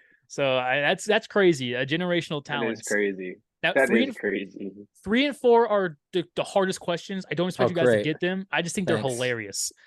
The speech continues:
Speaker 3: All right.
Speaker 1: Johnny Jones never made it to the big leagues, but it's always nice to give thanks for the small things in life. What animal was traded for him that some may think that this trade was foul?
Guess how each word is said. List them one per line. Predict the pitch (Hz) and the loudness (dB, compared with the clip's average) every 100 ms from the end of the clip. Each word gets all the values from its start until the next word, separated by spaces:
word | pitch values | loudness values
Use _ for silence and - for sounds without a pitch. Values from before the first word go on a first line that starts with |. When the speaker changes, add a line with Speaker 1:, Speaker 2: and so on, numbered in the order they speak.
| - | -8
Speaker 3:
All | 107 | -2
right. | 107 101 123 | 0 0 -4
Speaker 1:
Johnny | 175 185 226 | -2 0 2
Jones | 165 175 180 190 151 - | 2 0 2 0 -2 -8
never | 143 151 175 202 | -6 -2 0 0
made | 196 | 0
it | 190 | 0
to | 180 | -2
the | 175 | -2
big | 165 170 | 0 -2
leagues, | 139 98 _ - - _ | -4 -14 _ -18 -18 _
but | 165 | -2
it's | 165 - | -2 -2
always | 196 247 220 | 0 2 0
nice | 185 180 190 | 0 -2 -2
to | - 196 | -4 -6
give | 131 151 175 - | -2 -2 -2 -4
thanks | 135 123 160 - | -4 -4 -4 -10
for | - 170 | -6 -2
the | |
small | 175 - 131 117 | -2 -4 -4 -4
things | 147 147 | -4 -6
in | 165 | -4
life. | 185 208 - _ _ _ _ _ | -4 -6 -10 _ _ _ _ _
What | 156 240 - | 0 0 0
animal | 202 233 240 185 | -2 0 0 0
was | 160 147 | -2 -4
traded | - 208 208 | -6 -8 -6
for | 175 | -6
him | 143 147 | -6 -6
that | 127 | -8
some | - 214 214 | -4 -4 -2
may | 185 | -2
think | - 196 208 | -2 -4 -4
that | 160 127 | -6 -12
this | 135 | -12
trade | - - 151 | -12 -8 -8
was | 127 117 | -8 -12
foul? | - 151 104 | -8 -8 -10